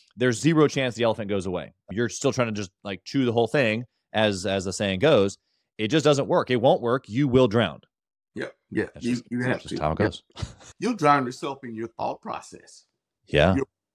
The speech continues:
Speaker 2: thing will drown you, so you don't have clear thought.
Speaker 1: Exactly. Yeah,
Speaker 2: You'll be so
Speaker 1: exactly.
Speaker 2: overwhelmed if you focus on the problem so much. You'll be so overwhelmed that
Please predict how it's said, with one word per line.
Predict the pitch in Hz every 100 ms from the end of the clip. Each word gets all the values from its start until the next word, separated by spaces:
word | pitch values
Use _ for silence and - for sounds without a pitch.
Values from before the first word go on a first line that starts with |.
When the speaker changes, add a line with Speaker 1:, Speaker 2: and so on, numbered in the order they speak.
| _
Speaker 2:
thing | 185 160
will | 123 110
drown | 110 98 92
you, | 117
so | -
you | 131 180
don't | 233
have | 160 143
clear | - 165 151
thought. | 208 135 - _ -
Speaker 1:
Exactly. | 82 73 76 76 67 69 _ _ -
Yeah, | 76
Speaker 2:
You'll | 71
be |
so | 78 _ -
Speaker 1:
exactly. | 78 69 69 69 67 - _ _
Speaker 2:
overwhelmed | 180 185 147 139
if | 135
you | 135 -
focus | 147 147 135
on | 135 139
the |
problem | - 175 160 170 170
so | - 135
much. | 139 135 175
You'll | 170
be | 151
so | - 151 160
overwhelmed | 175 - 165 196 175 156
that | 60